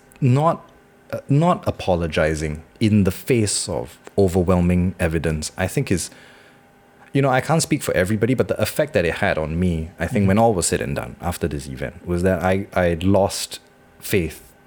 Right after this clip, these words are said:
Speaker 1: almost entirely in, in the government, in the state.
Speaker 2: Mm.
Speaker 1: I, I did not feel that this was,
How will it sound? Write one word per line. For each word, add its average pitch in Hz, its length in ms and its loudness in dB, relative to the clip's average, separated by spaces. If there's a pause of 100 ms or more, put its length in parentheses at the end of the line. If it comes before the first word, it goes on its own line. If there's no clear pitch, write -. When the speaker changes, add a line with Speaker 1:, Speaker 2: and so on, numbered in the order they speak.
(120)
Speaker 1:
almost 92 360 0
entirely 69 720 -6
in, 76 360 -6
in 82 160 -6
the 73 80 -6
government, 71 400 -6
in 69 120 -10
the 73 80 -8
state. - 260 -2 (260)
Speaker 2:
Mm. 113 300 -4
Speaker 1:
I, 87 300 -2
I 87 40 -2
did 85 220 -2
not 107 380 2 (640)
feel 131 560 0 (200)
that 80 240 0
this - 340 -2
was, 90 420 -2